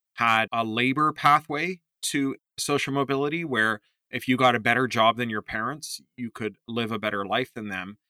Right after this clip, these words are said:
And then it had an asset pathway where an asset that you or your parents bought might appreciate so much that as generations went by, if you're able to hand it down, that each generation would be more affluent than the last. And we can see that that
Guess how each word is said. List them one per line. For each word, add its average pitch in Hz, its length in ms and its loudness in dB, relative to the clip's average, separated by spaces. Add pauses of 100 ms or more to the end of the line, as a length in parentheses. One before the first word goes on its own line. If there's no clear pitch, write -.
(240)
And 131 160 0
then 139 80 2
it 131 80 0
had 135 180 2
an 127 200 -2
asset 139 420 -4
pathway 92 680 -12
where 117 400 -2 (260)
an 123 140 -4
asset 131 460 0
that 123 180 -4
you 127 180 0
or 120 100 0
your 110 140 0
parents 135 360 -4
bought 104 360 2 (380)
might 127 220 4
appreciate 135 560 0
so 123 160 -2
much 113 260 -4
that 110 160 -8
as 104 100 -4
generations 123 600 0
went 113 180 -2
by, 123 180 6
if 117 120 -4
you're 127 140 -2
able 123 160 -4
to 113 100 -6
hand 120 260 -4
it 110 140 -6
down, 117 480 -2 (460)
that 117 360 4
each 139 240 -2
generation 117 520 0
would 110 100 -6
be 113 100 -4
more 107 200 0
affluent 107 440 -4
than 101 120 -12
the 95 100 -10
last. 107 600 -4 (500)
And 139 160 2
we 156 120 0
can 151 160 -6
see 247 300 -2
that 180 200 -2
that 139 240 6